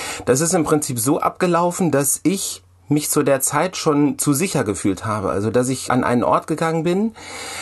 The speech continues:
wo ich natürlich über fast Jahrzehnte immer hingegangen bin und ordentlich gebechert habe. Und zu der Zeit dachte ich, „Kannst du hingehen, trinkst nix, alles gut.“ Nee, Pustekuchen. Ist grandios in die Hose gegangen, weil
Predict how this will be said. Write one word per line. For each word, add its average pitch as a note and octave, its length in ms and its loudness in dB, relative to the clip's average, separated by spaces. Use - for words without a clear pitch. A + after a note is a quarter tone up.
wo C3 180 4
ich D3 120 0
natürlich D#3+ 680 2
über C3+ 420 2
fast C3+ 260 -4
Jahrzehnte B2 800 0
immer A#2 200 2
hingegangen D3 500 2
bin E3 200 2
und B2+ 160 2
ordentlich A#2 340 0
gebechert F#2 440 -4
habe. - 140 -10
Und A#2 240 0
zu C3 180 0
der B2 240 2
Zeit C3 360 0
dachte B2+ 240 -4
ich, - 120 -10
„Kannst C3 340 -2
du A#2+ 40 2
hingehen, C#3+ 460 2
trinkst C3+ 380 -2
nix, B2+ 200 0
alles G#2+ 320 0
gut.“ D#2 420 -4
Nee, F2+ 380 0
Pustekuchen. - 680 -6
Ist G2 140 -4
grandios B2+ 500 2
in C3 80 2
die B2 80 2
Hose D#3 320 2
gegangen, D3+ 460 0
weil B2 420 0